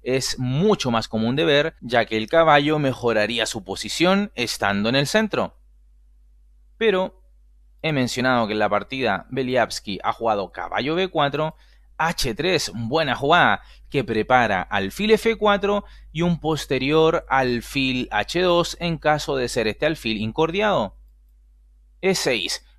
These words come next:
cuestionando al vértice de la cadena de peones centrales del oponente. Alfil F cuatro, E cinco, alfil G cinco, alfil C ocho, una pérdida de tiempo de Beliavsky,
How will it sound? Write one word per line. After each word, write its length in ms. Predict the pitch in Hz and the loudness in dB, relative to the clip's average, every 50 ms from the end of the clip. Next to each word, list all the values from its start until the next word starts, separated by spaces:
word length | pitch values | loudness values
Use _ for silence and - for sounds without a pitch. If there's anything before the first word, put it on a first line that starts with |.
| _ _ | _ _
cuestionando 460 | - 147 139 - 147 156 180 185 180 | -2 -2 -2 0 0 0 2 2 2
al 140 | 160 143 123 | 0 0 0
vértice 440 | 117 156 175 180 - 202 - - 185 | 2 2 0 0 -2 -6 -4 0 0
de 120 | 180 170 | 2 2
la 120 | 147 131 | 2 2
cadena 220 | - 127 131 135 131 | 2 0 0 0 0
de 100 | 127 110 | 0 0
peones 220 | 120 117 117 113 | -2 -2 -2 -2
centrales 540 | - 104 95 - 113 113 123 127 135 139 - | -4 -6 -4 -2 0 0 0 0 -2 -4 -2
del 120 | 120 107 | -2 -2
oponente. 560 | 101 107 147 196 220 214 190 - 123 101 - _ _ _ _ _ _ _ _ _ _ | 0 0 0 0 0 0 -2 -4 -6 -6 -6 _ _ _ _ _ _ _ _ _ _
Alfil 360 | - 104 92 - - 90 80 | -10 -10 -10 -8 -8 -8 -6
F 180 | 80 - - 151 | -6 -4 -6 -2
cuatro, 480 | 147 190 202 208 190 202 202 202 - - _ _ _ _ _ _ | 2 2 2 2 2 0 -2 -2 -4 -10 _ _ _ _ _ _
E 120 | - 202 202 | 0 0 0
cinco, 640 | - - 190 185 185 185 180 165 175 180 180 170 - | 0 2 2 2 2 2 0 0 0 -2 -2 -2 -4
alfil 420 | - 98 98 98 95 - 202 214 | -4 -2 -2 -2 -2 -4 -6 -4
G 140 | 208 - 214 | -2 -2 -2
cinco, 560 | 202 - 190 190 190 180 175 190 190 196 190 - _ _ _ _ - | -2 0 0 0 0 -2 -2 -2 -4 -4 -4 -8 _ _ _ _ -2
alfil 640 | 143 147 139 123 113 107 - - 214 240 240 214 | 0 2 2 2 2 -2 -4 -6 -4 -4 -4 -4
C 200 | - - 151 165 | -4 -2 0 2
ocho, 260 | 196 226 220 - - 185 | 4 4 4 2 0 -2
una 320 | 190 196 185 175 - - | 0 0 0 0 -2 -2
pérdida 360 | - 208 208 185 180 180 170 | -4 -4 -2 0 2 2 2
de 120 | 156 143 135 | 2 2 0
tiempo 300 | 123 180 180 147 135 127 | 0 -2 -2 0 0 0
de 80 | 117 | 0
Beliavsky, 640 | 113 123 135 127 117 104 104 - - - 175 190 - | 0 0 0 0 0 0 -2 -2 -6 -4 -4 -6 -6